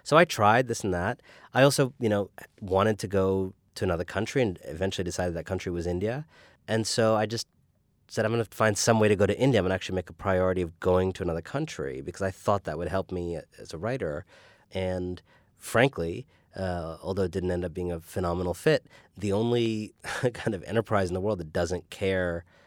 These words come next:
what you studied or who you are, that's willing to, like, take you and put you anywhere,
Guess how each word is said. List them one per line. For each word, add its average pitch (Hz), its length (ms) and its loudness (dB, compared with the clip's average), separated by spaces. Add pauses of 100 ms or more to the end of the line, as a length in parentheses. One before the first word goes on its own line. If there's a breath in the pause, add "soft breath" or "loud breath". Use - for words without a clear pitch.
(200 soft breath)
what 87 300 -6
you 87 80 -6
studied 98 480 0
or 82 80 -4
who 90 80 -2
you 85 160 -2
are, 110 100 4
that's 82 160 -4
willing 92 220 0
to, 85 60 -2
like, 80 200 -6
take 87 240 -6
you 87 60 -8
and 80 100 -6
put 87 140 -10
you 95 80 -2
anywhere, 90 340 0